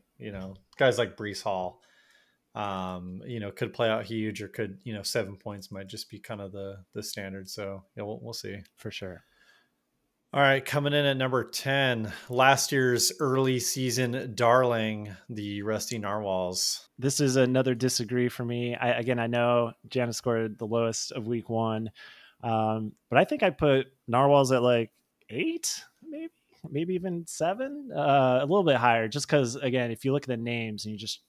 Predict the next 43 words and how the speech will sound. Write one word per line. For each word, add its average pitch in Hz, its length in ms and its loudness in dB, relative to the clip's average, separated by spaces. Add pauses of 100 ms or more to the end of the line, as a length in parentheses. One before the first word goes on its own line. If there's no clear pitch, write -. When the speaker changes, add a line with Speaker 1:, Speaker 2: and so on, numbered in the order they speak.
(100)
Speaker 2:
don't 120 220 -6
look 113 160 -10
at 104 60 -16
the 98 60 -12
scores, 139 540 -4 (640)
this 135 160 0
team 151 180 4
is 131 160 2
freaking 120 420 -2
solid. 104 600 -2 (240)
It, 110 240 -4 (200)
you 113 200 -8
know, 95 220 -10 (340)
it, 120 200 -12
it, 127 120 -6 (360)
it's 123 200 -6
just - 280 -6
like, 95 240 -8 (540)
this - 160 -6
team's 123 200 -2
gonna 98 180 -12
go - 80 -16
off. - 260 -20
So, 90 380 -8 (240)
I 107 40 -12
don't 92 140 -12
know. 87 180 -20
Again, 113 520 0
uh, 104 320 4
another 110 340 4
overreaction. 98 720 2
I 104 60 -4
think 107 220 -6 (320)
overall 127 300 12
the 120 60 8
league's 120 260 6
doing 117 120 2
horrible 131 640 8
power 139 300 4
rankings 139 380 -4
so 143 160 -4
far. 143 320 -8 (160)
<laughs> 101 140 -2